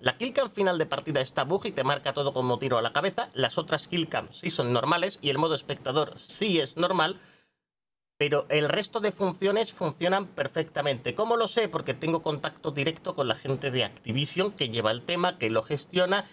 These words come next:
y veo todos los lloros de los pro players todos los días diciendo: "Arreglen esto, hagan esto, hagan lo otro", y estoy súper al tanto de todo. Otra cosa es que juegue poquito porque no quiera encontrarme con esta gente, porque considere que hay juegos que me divierten más ahora mismo.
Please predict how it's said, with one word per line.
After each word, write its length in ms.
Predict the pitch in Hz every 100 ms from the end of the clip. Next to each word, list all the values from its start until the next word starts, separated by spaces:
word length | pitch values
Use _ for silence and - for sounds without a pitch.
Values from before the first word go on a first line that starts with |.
| -
y 120 | 139
veo 260 | 139 175 190
todos 220 | 175 165
los 160 | 160 135
lloros 280 | 151 165 160
de 60 |
los 160 | 139 -
pro 160 | 123
players 400 | 120 151 147 151
todos 160 | - 143
los 140 | 139
días 160 | 139 165
diciendo: 340 | 143 135 120
"Arreglen 340 | 131 165 175 175
esto, 320 | 196 - 190
hagan 220 | 165 165
esto, 300 | 180 180 -
hagan 160 | 175 147
lo 100 | 170
otro", 220 | 185 175
y 60 | 180
estoy 220 | 135 156
súper 260 | 170 156 131
al 100 | 120
tanto 320 | 139 - 139
de 100 | 151
todo. 300 | 233 143 - - _ - - _ _ -
Otra 280 | - 214 -
cosa 200 | 196 262
es 120 | 277
que 100 | 180
juegue 320 | - 185 247
poquito 460 | - 202 226 214 269
porque 260 | 311 -
no 160 | 175 185
quiera 200 | 190 214
encontrarme 600 | 247 190 156 165 190 208
con 140 | 143
esta 200 | 147 156
gente, 360 | 196 254 240 277
porque 280 | 247 202 190
considere 480 | 185 165 151 190 233
que 80 |
hay 60 | 208
juegos 320 | 185 202 233
que 100 | 226
me 120 | 175
divierten 440 | 135 120 139 139 151
más 240 | 127 143
ahora 220 | 143 139 160
mismo. 360 | 247 160 -